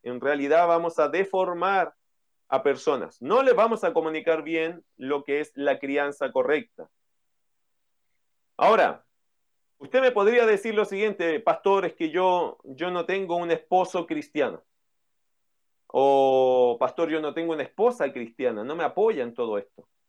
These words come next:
Bueno, querido hermano, le voy a dar una,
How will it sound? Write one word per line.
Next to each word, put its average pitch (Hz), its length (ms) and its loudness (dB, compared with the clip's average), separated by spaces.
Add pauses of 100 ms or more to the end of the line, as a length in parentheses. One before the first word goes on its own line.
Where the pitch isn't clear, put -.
(760)
Bueno, 190 260 0
querido 180 300 -2
hermano, 139 460 -4
le 135 120 -2
voy 170 140 0
a 180 60 4
dar 175 160 2
una, 170 280 -6